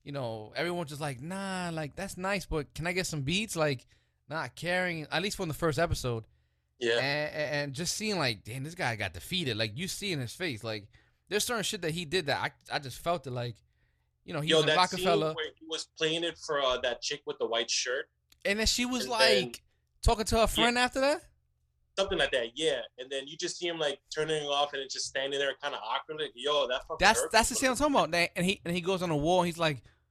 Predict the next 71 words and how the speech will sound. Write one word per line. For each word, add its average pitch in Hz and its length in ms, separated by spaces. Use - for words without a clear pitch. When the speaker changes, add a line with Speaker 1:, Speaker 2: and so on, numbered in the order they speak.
Speaker 1:
you 165 100
know, 143 80
just 135 240
playing 165 300
with 160 140
the 151 100
Speaker 2:
Yeah, 127 160
Speaker 1:
fucking 160 160
Speaker 2:
yeah, - 60
yeah. - 140
He's - 140
just, 175 100
like, - 0
Speaker 1:
portrait. 190 100
Speaker 2:
trying 156 140
to 147 60
find - 260
something 160 220
to 127 80
do 208 240
because 127 280
he 139 60
doesn't 139 180
know 135 100
how 131 80
to 123 80
handle, 131 180
like, 120 180
that 120 120
awkward 120 300
situation. - 560
Speaker 1:
Yeah, - 300
t-, - 180
I, 180 200
I 185 120
don't 277 100
even 196 100
know 185 100
'cause 156 120
I 180 120
did 151 180
that 143 160
before 156 320
in 170 60
my 226 160
life 123 360
when, 131 300
and 123 160
some 131 140
shit 123 180
like 104 180
that. 98 300
So, - 200
like, 120 140
I 185 200
understood, 185 340
like, 160 200
that 147 260
thing 180 160
he 165 180
d-, 139 320
you 127 100
know, 117 100
that 113 240
shit - 160
he 143 60
did 143 100
on 135 100
the 127 60
wall, 156 280
like, 117 200